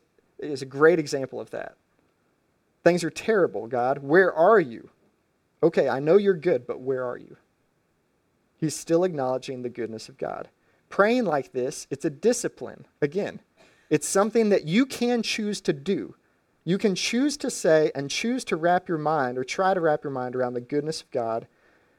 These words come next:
that's in your power to do. And so even if you have obstacles with that, that's okay because God is happy to have conversation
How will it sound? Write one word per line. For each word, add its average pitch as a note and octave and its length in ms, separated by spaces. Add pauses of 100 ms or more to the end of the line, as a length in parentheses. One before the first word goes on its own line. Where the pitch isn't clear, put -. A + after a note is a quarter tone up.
(640)
that's E3 220
in E3+ 180
your F3 120
power C3+ 560 (2500)
to D#3 100
do. E3+ 280 (1400)
And D3+ 120
so D#3 220 (240)
even A3+ 340
if A3 140
you F#3 60
have E3 240
obstacles C#3+ 680
with A2+ 200
that, - 300 (1000)
that's C3+ 220
okay - 320
because C3 340
God B2 240
is C#3 140
happy C3+ 560 (320)
to D3+ 100
have C#3+ 220
conversation C3+ 920